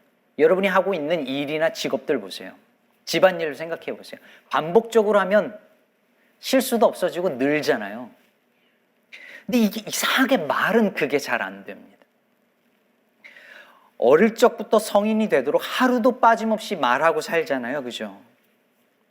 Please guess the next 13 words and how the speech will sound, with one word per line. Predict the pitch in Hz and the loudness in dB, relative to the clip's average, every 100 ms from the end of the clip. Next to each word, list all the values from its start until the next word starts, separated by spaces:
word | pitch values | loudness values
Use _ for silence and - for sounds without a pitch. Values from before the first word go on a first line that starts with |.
| _ _ _ _ _ _ _ _ _ _ - | _ _ _ _ _ _ _ _ _ _ 0
근데 | 226 226 247 | 4 6 4
이상하게 | 180 131 185 196 190 202 | 2 -2 0 2 4 2
말 | 208 127 135 156 | 2 2 0 0
실수는 | - 180 - 175 156 | -4 -6 -4 -4 -2
여전하고요. | 120 107 120 110 95 101 107 - _ _ _ _ _ _ _ _ _ _ _ _ _ _ _ _ - _ - - - - - _ _ _ | -2 -2 -2 -6 -10 -14 -18 -20 _ _ _ _ _ _ _ _ _ _ _ _ _ _ _ _ -20 _ -20 -20 -20 -20 -20 _ _ _
밤에 | - 170 | -2 0
생각하면 | 190 196 190 202 196 | 2 2 0 0 0
'내가 | 135 139 | 2 2
왜 | 151 | 0
그 | 147 147 | 0 -4
말을 | 135 131 120 | -4 -4 -6
했을까?' | 104 - - 120 | -8 -12 -10 -12
싶고요. | - - 147 139 | -12 -8 -6 -6